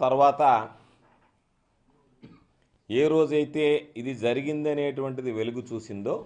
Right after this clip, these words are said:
ఆ రోజు నుంచే వెంటనే నా మీద దాడి ప్రారంభమైంది.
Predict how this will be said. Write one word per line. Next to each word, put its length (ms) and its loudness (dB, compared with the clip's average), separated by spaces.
ఆ 100 -2
రోజు 220 0
నుంచే 240 -6
వెంటనే 420 -2
నా 140 -4
మీద 200 0
దాడి 280 2
ప్రారంభమైంది. 800 -4